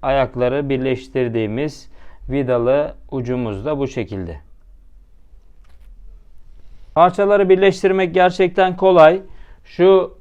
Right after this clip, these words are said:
en tepede üçgen birleşimini sağlayacak olan parçaya birleşecek olan parçalarımız bunlar. Vida yerleri belirli.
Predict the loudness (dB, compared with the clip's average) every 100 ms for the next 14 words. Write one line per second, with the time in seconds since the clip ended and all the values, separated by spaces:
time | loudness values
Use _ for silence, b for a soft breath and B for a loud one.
0 | -8 -6 -2 0 0 2 0 0 -2 -2
1 | -2 0 0 0 2 0 -2 -4 -4 0
2 | 4 4 4 2 0 0 2 2 0 0
3 | 4 4 2 2 2 2 0 0 0 -2
4 | -4 -4 -2 0 2 0 0 -2 -2 -2
5 | 0 0 0 -2 -6 -8 -20 B B B
6 | B B -6 -2 -2 -2 -6 -10 -16 -18
7 | -20 -20 _ -8 -4 0 2 2 2 2
8 | 0 -2 -4 -6 -2 0 0 0 0 -2
9 | -4